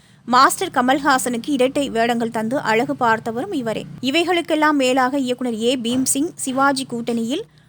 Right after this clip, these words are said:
ஆயிரத்தி தொள்ளாயிரத்தி ஐம்பத்தி ஒன்பதாம் ஆண்டு தீபாவளி திருநாளில் வெளிவந்து வெள்ளி விழா கொண்டாடிய திரைப்படம்தான் பாகப்பிரிவினை. கனமான கதைக்களத்தை கொண்ட இந்த திரைப்படத்தில் கை கால் ஊனமற்ற நாயகனாய்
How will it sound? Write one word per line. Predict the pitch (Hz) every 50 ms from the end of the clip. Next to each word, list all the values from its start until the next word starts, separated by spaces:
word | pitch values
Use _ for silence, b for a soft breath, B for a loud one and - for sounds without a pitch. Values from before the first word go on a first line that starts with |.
| b b
ஆயிரத்தி | b 233 240 294 349 370 - 330
தொள்ளாயிரத்தி | - 294 269 262 262 262 254 - 269 -
ஐம்பத்தி | - 226 247 262 277 294 - 285 254
ஒன்பதாம் | 220 226 233 247 254 262 262 254 240 226
ஆண்டு | 220 214 214 208 208 - - _ _ - 214
தீபாவளி | 233 254 277 285 294 285 269 254 233 208 -
திருநாளில் | - 240 240 247 247 240 233 226 226 - -
வெளிவந்து | 208 220 226 233 226 220 220 226 294 381 - _ _ _ _ _ _ _
வெள்ளி | - 233 247 277 320 392
விழா | 370 359 330 320 294 - -
கொண்டாடிய | 254 247 247 262 254 247 247 247 - - 240
திரைப்படம்தான் | 233 233 233 247 247 233 226 220 214 226 262 269 240
பாகப்பிரிவினை. | 220 214 220 220 247 - - 233 220 220 220 220 - _ _ _ _ _ _ _ - 214
கனமான | 214 226 240 254 262 269 262 254 254 247 240
கதைக்களத்தை | - 226 233 233 240 254 240 240 233 - 226 220 -
கொண்ட | 226 226 220 220
இந்த | - - 226 226 247
திரைப்படத்தில் | 240 247 233 240 247 - 240 226 - 277 311 392 - _ _ _ _ _ _ _ _ _
கை | - 254 262 311 330
கால் | - 349 339 320 294 262
ஊனமற்ற | 247 254 269 262 262 240 - -
நாயகனாய் | 247 233 220 214 226 233 233 254 233 220 220 254 339